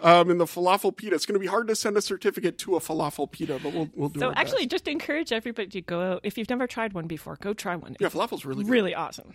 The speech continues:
Speaker 1: Yeah.
Speaker 2: So.
Speaker 1: It's a, it's a chick-, I mean, you probably had it. Our audience is, uh, you know. But if you haven't, it's just a, it's a, it's a, it's a chickpea
Speaker 2: No, no,
Speaker 1: hush
Speaker 2: no, no.
Speaker 1: puppy.
Speaker 2: Let them go learn.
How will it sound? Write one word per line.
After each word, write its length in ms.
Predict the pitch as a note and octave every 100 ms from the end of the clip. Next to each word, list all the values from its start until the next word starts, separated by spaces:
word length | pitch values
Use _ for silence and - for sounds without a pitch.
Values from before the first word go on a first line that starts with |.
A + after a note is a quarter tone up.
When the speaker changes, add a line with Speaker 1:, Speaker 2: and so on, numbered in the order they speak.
| -
Speaker 1:
Yeah. 140 | D#3+
Speaker 2:
So. 100 | B2 D#3+ - _ -
Speaker 1:
It's 180 | - A3+
a, 120 | A3+
it's 260 | A3 A#3+ G3+
a 80 | G3
chick-, 260 | - C4 - -
I 60 | A#3+
mean, 100 | A3+
you 60 |
probably 300 | A3 F#3+ C3
had 180 | C#3 F#2
it. 80 | G#2 -
Our 220 | D3+ D#3
audience 320 | B2+ B2 -
is, 200 | C3+ - - E3
uh, 120 | C3 A#2 A#2+
you 140 | D3
know. 120 | A#2 _ _ - - -
But 100 | G#3
if 80 | F#3+
you 60 | G#3
haven't, 220 | A#3 F#3
it's 100 | D#3+
just 260 | - A3+ -
a, 60 |
it's 160 | F3+ -
a, 60 | F3
it's 180 | -
a, 60 | E3+
it's 140 | D#3+
a 120 | D3+ D#3+
chickpea 400 | - - A#3+ -
Speaker 2:
No, 60 |
no, 60 | -
Speaker 1:
hush 80 | F4
Speaker 2:
no, 60 | G4+
no. 60 |
Speaker 1:
puppy. 140 | F#4+ -
Speaker 2:
Let 140 | D4+
them 160 | F4+ D#4+
go 160 | C#4+
learn. 640 | C4+ G#3+ G#3 E3+ C#3 C3+